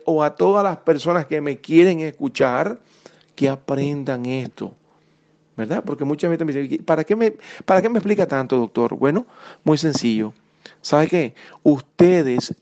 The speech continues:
tienen en sus manos ese producto que tiene estudio de laboratorio que ayuda a potenciar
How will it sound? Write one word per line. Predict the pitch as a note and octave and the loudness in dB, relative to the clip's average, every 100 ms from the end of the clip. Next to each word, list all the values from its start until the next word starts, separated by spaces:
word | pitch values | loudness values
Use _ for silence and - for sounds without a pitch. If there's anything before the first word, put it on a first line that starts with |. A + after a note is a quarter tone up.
| - | -4
tienen | C#3+ D3 D#3+ D#3+ | 0 2 2 -2
en | C#3 | -4
sus | - A2+ | -6 -6
manos | C3 D3 C3 A2+ A2+ _ _ _ - | -2 -2 -2 -6 -10 _ _ _ 2
ese | C#3+ - D3 | 2 2 -2
producto | C3 A#2+ A2 C3 B2+ C3+ | -2 -2 0 -4 -2 -4
que | A#2 | -4
tiene | - A#2+ B2+ | -4 -4 -2
estudio | B2+ - _ D#3 D#3 D3 | -2 -4 _ 4 6 4
de | B2 | 0
laboratorio | A#2 A2 A2 G#2+ B2+ C3 C3 | -2 -2 -4 -4 -2 0 -2
que | B2 | -2
ayuda | A#2 B2+ C3+ | -2 -2 -2
a | - | -4
potenciar | A#2+ A2+ A2 G2+ C3+ C#3 | -6 -4 -6 -4 0 0